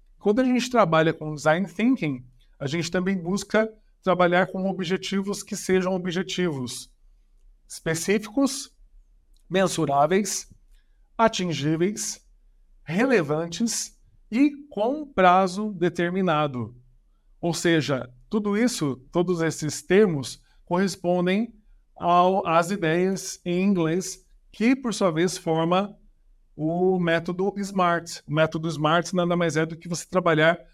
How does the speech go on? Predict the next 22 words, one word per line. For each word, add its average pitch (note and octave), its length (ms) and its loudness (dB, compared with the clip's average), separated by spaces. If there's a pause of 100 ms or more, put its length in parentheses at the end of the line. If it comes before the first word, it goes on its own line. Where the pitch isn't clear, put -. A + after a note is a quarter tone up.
(180)
com B3 320 4
objetivos E3 1000 -2 (260)
que - 120 -6
sejam E3 420 2
ali D3+ 420 -2 (320)
específicos, A#3 880 -2
mensuráveis, E3 1000 0
atingíveis, E3+ 1000 -2 (320)
relevantes F3+ 840 0
e F#3+ 80 -4
baseados E3 600 2
no F3 140 -4
tempo. C3 340 -6 (800)
Então, G3+ 240 2
se B3 120 -2
você B3 300 -2
não A#3+ 140 2
trabalha G#3 460 4
com G3+ 140 -8
um G3+ 60 -2
objetivo F#3 600 -4
específico, E3+ 840 -4